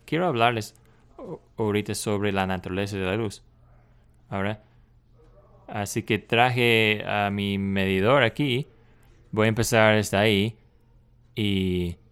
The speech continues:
voy a ir a-, desde ahí hasta acá, midiendo con mi cinta de medir. Ok, y, y aquí,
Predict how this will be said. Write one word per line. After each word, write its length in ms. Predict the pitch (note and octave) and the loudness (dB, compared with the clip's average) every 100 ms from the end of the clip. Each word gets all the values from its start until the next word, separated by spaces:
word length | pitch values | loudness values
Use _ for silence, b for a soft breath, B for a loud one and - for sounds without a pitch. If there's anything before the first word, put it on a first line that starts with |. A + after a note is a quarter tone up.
| _ _ _ | _ _ _
voy 280 | - G2 F#2+ | -10 -4 0
a 100 | F#2+ | 2
ir 160 | F#2+ G2 | 2 0
a-, 160 | F#2+ | -2
desde 340 | - G2 F#2+ F#2+ | -4 -8 -6 -4
ahí 140 | G#2 | -2
hasta 200 | G2+ - | -2 -4
acá, 520 | F2+ A2 A#2+ G#2 A2 _ _ _ _ _ _ _ _ | -2 2 2 2 -2 _ _ _ _ _ _ _ _
midiendo 680 | G2 F2 A#2 G2 F#2 G2+ - _ _ _ _ _ _ _ | -8 -4 -2 0 0 -2 -6 _ _ _ _ _ _ _
con 120 | - G2 | -14 -12
mi 60 | |
cinta 320 | F#2 G#2 G2+ | -8 -8 -6
de 100 | G2+ | -6
medir. 500 | F#2 F#2 F#2+ F2+ G#2+ - _ _ _ _ _ _ _ _ _ _ _ _ _ _ _ _ _ _ _ _ _ _ _ _ _ _ _ _ _ _ _ _ _ _ - - _ _ - - - | -4 -4 -2 -4 -6 -12 _ _ _ _ _ _ _ _ _ _ _ _ _ _ _ _ _ _ _ _ _ _ _ _ _ _ _ _ _ _ _ _ _ _ -20 -20 _ _ -20 -20 -6
Ok, 260 | G2+ G2+ | -4 -2
y, 580 | G2+ F#2 F#2 G2 G2+ G2+ | -2 -2 -4 -6 -2 -2
y 40 | G2 | -2
aquí, 440 | F2+ C#3 D3+ A#2+ | -2 -2 -2 -4